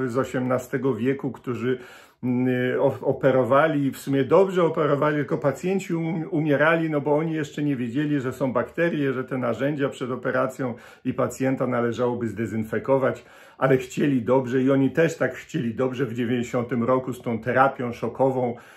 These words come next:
no ale nie wiedzieli, że to, tamto, siamto i owamto i to niestety przyniosło więcej szkody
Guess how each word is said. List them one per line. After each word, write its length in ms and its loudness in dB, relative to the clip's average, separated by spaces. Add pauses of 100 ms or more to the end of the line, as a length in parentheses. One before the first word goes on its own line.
(200)
no 140 4
ale 220 6
nie 140 2
wiedzieli, 520 0
że 140 -4
to, 200 -4
tamto, 360 -2
siamto 420 -2
i 120 -4
owamto 560 2
i 100 -2
to 240 2
niestety 500 -2
przyniosło 520 -6
więcej 340 -4
szkody 540 -4